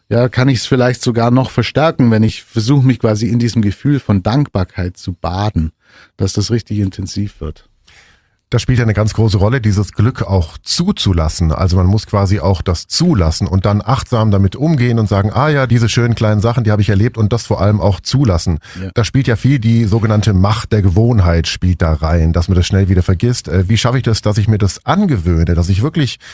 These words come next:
Speaker 2: jeden Tag mindestens ein schönes Ding sehe und es auch wirklich zulasse und in mir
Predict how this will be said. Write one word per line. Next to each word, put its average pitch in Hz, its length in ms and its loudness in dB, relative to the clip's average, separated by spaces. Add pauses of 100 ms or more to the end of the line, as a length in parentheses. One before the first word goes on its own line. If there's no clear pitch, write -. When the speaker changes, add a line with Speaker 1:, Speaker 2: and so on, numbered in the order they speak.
(120)
Speaker 2:
jeden 190 280 0
Tag 151 260 -2
mindestens 135 420 -2
ein 135 540 0
schönes 143 420 -2
Ding 139 240 0
sehe 117 300 0
und 110 100 -2
es 110 120 -2
auch 107 180 -4
wirklich 123 340 -4
zulasse 139 640 -2
und 117 220 -2
in 127 220 -2
mir 117 340 2